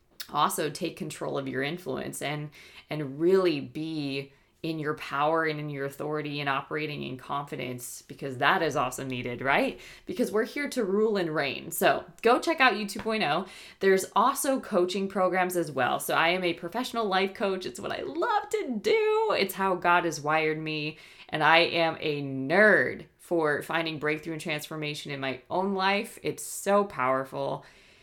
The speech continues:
Oh my gosh. And so I love facilitating that and being on the journey with others as well. So if that is something, if you've never had a coach before, this is something that I've been doing since two thousand and nine.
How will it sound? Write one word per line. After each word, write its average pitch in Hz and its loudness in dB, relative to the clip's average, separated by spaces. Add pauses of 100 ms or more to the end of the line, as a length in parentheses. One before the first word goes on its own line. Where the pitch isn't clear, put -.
(420)
Oh 185 6
my 156 2
gosh. 127 -2
And 175 0
so 165 6
I 156 8
love 156 6 (420)
facilitating 151 -2
that 135 2
and 147 -6
being 135 -4
on 135 -4
the 135 -6
journey 131 -6
with 139 -6
others 135 -4
as 135 -8
well. 139 -2
So 160 6
if 147 2
that 160 6
is 233 0
something, 165 0
if 151 -6
you've 143 -8
never 165 0
had 156 -2
a 156 -2
coach 156 -4
before, 151 -4
this 151 -6
is 143 -10
something 156 -4
that 143 -2
I've 139 0
been 139 -6
doing 143 -6
since 135 -10 (100)
two 277 -8 (140)
thousand - -8
and - -10
nine. 466 -6